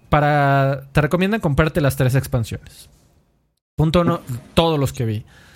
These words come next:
Eh, luego, eh, punto número dos, eh, si te dicen, son de que llegues al endgame y, y, y, y que comiences a hacer las, las quests semanales, son,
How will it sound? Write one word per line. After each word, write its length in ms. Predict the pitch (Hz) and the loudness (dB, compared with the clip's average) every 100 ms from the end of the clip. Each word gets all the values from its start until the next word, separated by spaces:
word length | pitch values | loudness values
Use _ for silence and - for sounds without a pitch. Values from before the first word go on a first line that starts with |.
| - - _ _ _ _ | -20 -20 _ _ _ _
Eh, 840 | 135 131 127 127 127 127 123 127 - | 2 4 4 4 4 4 2 2 2
luego, 500 | 147 151 123 110 - _ _ - | 2 2 2 -2 -6 _ _ 0
eh, 160 | 135 | 0
punto 280 | - 185 190 | 0 -2 0
número 260 | 185 185 175 | 0 0 2
dos, 420 | 185 240 - - _ | 2 0 -6 -16 _
eh, 220 | 151 135 135 | -2 -2 0
si 180 | - | -4
te 100 | 147 | 0
dicen, 340 | 156 156 170 170 | 0 2 0 -2
son 380 | - - 151 160 - - | -6 -2 -2 -2 -10 -6
de 220 | 135 135 | -2 0
que 140 | 143 | 2
llegues 380 | 135 170 202 196 | 2 2 0 -2
al 180 | 156 143 | 0 2
endgame 680 | 156 170 165 156 165 170 190 _ _ | 0 0 0 0 0 -2 -6 _ _
y, 240 | 135 127 - | -2 -2 -2
y, 300 | 135 120 - | -2 -2 -4
y, 300 | 143 120 117 | -2 -2 0
y 160 | 127 113 - | -2 -2 -4
que 400 | 123 117 117 110 | -2 0 0 -2
comiences 540 | - 123 139 139 156 143 | -2 0 0 -2 -4 -2
a 60 | |
hacer 380 | 123 143 135 131 - - - - - | -2 0 0 -2 -10 -20 -20 -20 -2
las, 540 | 135 131 120 - - | 2 2 0 -4 -6
las 320 | 147 120 113 | -2 0 -2
quests 260 | - 143 139 | -2 -2 -2
semanales, 800 | - 135 147 165 160 151 - - - - - - | 0 0 2 2 0 -2 -4 -14 -20 -20 -20 -20
son, 460 | - - 135 139 147 | -6 0 2 2 -2